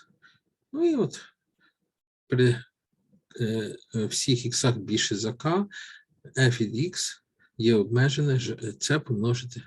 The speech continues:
на g від x. Приклад. Знайдіть оцінку для функції f, е, один від n дорівнює n факторіал, f два від n дорівнює логарифм,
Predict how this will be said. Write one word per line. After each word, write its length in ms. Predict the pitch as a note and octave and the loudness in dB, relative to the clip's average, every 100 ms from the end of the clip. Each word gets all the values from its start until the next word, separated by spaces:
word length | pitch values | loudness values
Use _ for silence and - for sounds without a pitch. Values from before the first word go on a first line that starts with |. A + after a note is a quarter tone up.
| _ | _
на 220 | G2 G2 - _ - _ _ - | -12 -12 -14 _ -20 _ _ -4
g 200 | A2 B2 - | -4 -4 -12
від 160 | - | -20
x. 400 | - - - - - _ _ _ _ _ _ _ _ _ _ _ - _ _ _ _ | -20 -18 -14 -14 -16 _ _ _ _ _ _ _ _ _ _ _ -20 _ _ _ _
Приклад. 400 | A3 A3 F3 F3 _ - - _ | 2 6 6 4 _ -20 -20 _
Знайдіть 380 | C3+ E3+ C4+ D4 | 4 6 8 8
оцінку 380 | B3 C4+ C4 A3+ | 6 4 6 6
для 140 | F#3+ | 6
функції 600 | F4+ C3+ B2+ B2 F3 - - _ _ _ C3 - _ _ _ _ _ - _ _ - | 6 6 6 6 6 4 -4 _ _ _ -18 -18 _ _ _ _ _ -20 _ _ 2
f, 160 | F#3+ F3+ - | 2 2 -4
е, 220 | D3+ C#3+ C3+ | 2 4 4
один 480 | C3+ C#3+ C#3 A#2+ | 4 2 2 2
від 180 | A2 G#2+ | -2 -4
n 180 | A#2 A2 | -4 -2
дорівнює 360 | G#2 G#2+ G#2 G2+ | 0 0 0 -2
n 100 | A2+ | -6
факторіал, 520 | - - F3 A3+ B3 | -6 -2 2 4 4
f 240 | E3 C3 | 6 6
два 340 | A2+ B2+ E3+ F#3 | 4 2 2 2
від 240 | E3 D#3 | 0 -2
n 180 | D#3 D#3 | -2 2
дорівнює 360 | B2 C3 C3 A#2 | 4 4 4 0
логарифм, 440 | G#2 G#2+ B2+ D3+ | -2 0 0 0